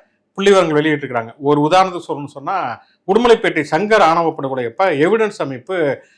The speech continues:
அஹ், தமிழ்நாட்டுல வந்து மூன்று ஆண்டுகள எண்பது ஆணவ படுகொலைகள் நடந்ததா அப்ப புள்ளி விவரங்கள், அவங்க பேரு எல்லாமே டீட்டெயில்லாம் எழுதியிருந்தாங்க. நான் அதெல்லாம் வச்சு விகடனில் இருந்தப்ப அந்த ஸ்டோரி எல்லாம் பண்ணியிருப்பேன். இரட்டை டம்ளர் முறைகள் இருக்கக்கூடிய தீண்டாமை கிராமங்கள், இந்த மாதிரியான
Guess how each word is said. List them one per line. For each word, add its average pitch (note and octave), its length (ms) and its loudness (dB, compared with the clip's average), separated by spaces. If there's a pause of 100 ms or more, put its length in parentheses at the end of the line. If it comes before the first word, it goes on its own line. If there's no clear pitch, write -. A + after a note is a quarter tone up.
(200)
அஹ், B2 380 -8
தமிழ்நாட்டுல G#3+ 520 2
வந்து F#3+ 160 -4
மூன்று G#3 460 2
ஆண்டுகள G3+ 300 -2
எண்பது G3 340 0
ஆணவ F3 340 0
படுகொலைகள் C3+ 380 -6
நடந்ததா A#2+ 420 -8
அப்ப A2+ 280 -10
புள்ளி C#3+ 160 -8
விவரங்கள், A2 360 -10 (300)
அவங்க D3+ 240 -2
பேரு F#3+ 340 4
எல்லாமே F3 440 4 (440)
டீட்டெயில்லாம் C#3+ 500 -4
எழுதியிருந்தாங்க. A#2 580 -10 (320)
நான் G3+ 240 4
அதெல்லாம் G#3+ 260 6
வச்சு F#3+ 180 -2
விகடனில் F#3+ 340 0
இருந்தப்ப D3+ 260 -6
அந்த C#3+ 180 -8
ஸ்டோரி E3+ 160 -4
எல்லாம் D#3 260 -8
பண்ணியிருப்பேன். G#2+ 300 -16
இரட்டை C#3+ 460 -4 (320)
டம்ளர் C#3 180 0
முறைகள் C3+ 320 0
இருக்கக்கூடிய A#2+ 320 -10
தீண்டாமை C#3+ 420 0
கிராமங்கள், A2+ 580 -6
இந்த C3+ 120 -8
மாதிரியான C#3 500 -4